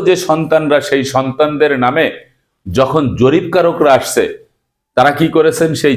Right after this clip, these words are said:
জরিপকারকদের সাথে কথা বলে বাবার সেই সম্পত্তি হিস্সা মোতাবেক তাদেরকে জরিপ খতিয়ানে নাম তুলে দিয়েছেন। সেটি হতে পারে বিএস খতিয়ান, হতে পারে আরএস খতিয়ান, হতে পারে এসএ খতিয়ান, কিন্তু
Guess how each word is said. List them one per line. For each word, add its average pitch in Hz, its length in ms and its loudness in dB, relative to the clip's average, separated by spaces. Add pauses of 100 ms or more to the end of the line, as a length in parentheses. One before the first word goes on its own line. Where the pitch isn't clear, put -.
জরিপকারকদের 143 800 0
সাথে 135 240 0
কথা 131 240 2
বলে 160 240 2 (400)
বাবার 135 400 4
সেই 151 240 2
সম্পত্তি 139 640 -2
হিস্সা - 420 -2
মোতাবেক 139 500 2 (680)
তাদেরকে 131 400 2 (200)
জরিপ 147 360 2
খতিয়ানে 147 500 0
নাম 117 260 0
তুলে 104 220 0
দিয়েছেন। 92 400 0 (320)
সেটি - 260 0
হতে 139 280 0
পারে 139 260 0
বিএস 123 420 2
খতিয়ান, 135 360 0
হতে 127 240 -2
পারে 123 220 0
আরএস 117 340 0
খতিয়ান, 135 460 -2
হতে 113 200 0
পারে 104 300 0
এসএ 113 260 -2
খতিয়ান, 92 420 -4 (760)
কিন্তু 170 340 2